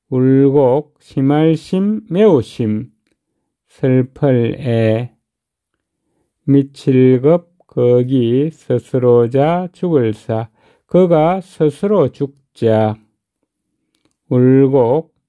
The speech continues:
심할심 매우심 슬플 애.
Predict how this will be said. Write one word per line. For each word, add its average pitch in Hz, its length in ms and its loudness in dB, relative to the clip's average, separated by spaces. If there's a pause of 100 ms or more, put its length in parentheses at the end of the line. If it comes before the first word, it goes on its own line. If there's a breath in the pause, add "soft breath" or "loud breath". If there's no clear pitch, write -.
(1000)
심할심 127 1040 -2 (160)
매우심 120 800 -2 (960)
슬플 120 680 -2
애. 110 320 -4